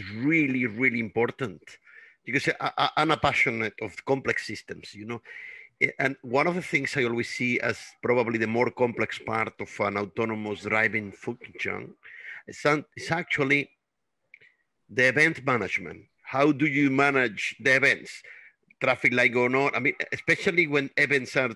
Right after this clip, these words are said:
kind of simultaneous. You know, you are getting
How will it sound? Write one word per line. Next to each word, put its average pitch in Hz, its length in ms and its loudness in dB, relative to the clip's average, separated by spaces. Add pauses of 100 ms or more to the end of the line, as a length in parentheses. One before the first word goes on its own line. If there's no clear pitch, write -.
(140)
kind 127 240 0
of 117 80 -6
simultaneous. 120 800 -4 (340)
You 113 200 -4
know, 127 200 0 (240)
you 123 200 4
are 123 40 6
getting 123 600 2